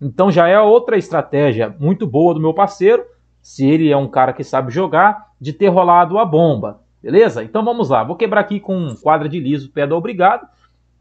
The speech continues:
E a chance da gente bater o jogo é grande, ó, porque no Ás cairia, cairia Terno ou Senna. Agora a gente passa, né, se ele tiver Ás. A gente passa, mas ainda tamo no jogo. Nós saiu, todo mundo passou. Liso. Agora pode entrar o Terno aqui pra nós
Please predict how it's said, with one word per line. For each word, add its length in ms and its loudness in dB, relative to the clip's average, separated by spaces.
E 80 0
a 80 4
chance 260 -2
da 80 2
gente 220 0
bater 240 0
o 60 2
jogo 200 0
é 60 -2
grande, 340 0
ó, 60 -4
porque 320 -4
no 180 -2
Ás 280 2
cairia, 320 -2
cairia 460 -6
Terno 360 -4
ou 80 -8
Senna. 360 -4
Agora 200 2
a 40 -6
gente 200 -10
passa, 360 0
né, 100 -10
se 100 -18
ele 120 -8
tiver 240 -6
Ás. 440 -2
A 60 -16
gente 280 -12
passa, 340 -2
mas 160 -6
ainda 220 -4
tamo 260 -12
no 80 -10
jogo. 320 -6
Nós 200 -4
saiu, 320 -4
todo 180 -8
mundo 220 -12
passou. 500 -6
Liso. 640 -6
Agora 360 0
pode 240 -4
entrar 200 -4
o 80 -6
Terno 260 -2
aqui 160 -10
pra 160 -4
nós 500 -6